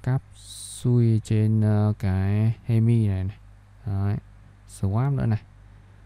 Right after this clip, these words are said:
Swap thì được có hai trăm điểm thôi. Ờ, nhiệm vụ swap là giờ được ít nhất nhá. Ok, thì mình sẽ tạo này, ấn vào clear A ở đây này. Rồi, sau đó mình sẽ,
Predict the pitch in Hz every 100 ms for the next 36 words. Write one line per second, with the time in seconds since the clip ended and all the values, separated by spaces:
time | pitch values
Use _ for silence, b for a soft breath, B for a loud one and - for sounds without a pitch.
0 | B - - - 107 113 135 113 101 101
1 | 98 110 113 110 110 95 98 110 113 -
2 | - - - - - - - 101 98 101
3 | 113 107 101 104 135 120 98 113 113 110
4 | 120 135 151 147 147 - B B B B
5 | B - - - 123 123 - 113 101 98
6 | - - 107 113 120 120 - 110 107 -
7 | 98 107 107 - 98 104 110 104 98 101
8 | 98 - - - - - - - - -
9 | - - - - - - - - - -
10 | - - - - - - - B B B
11 | B B B - - - - - 131 131
12 | 110 104 101 - 104 110 113 101 101 117
13 | - 120 120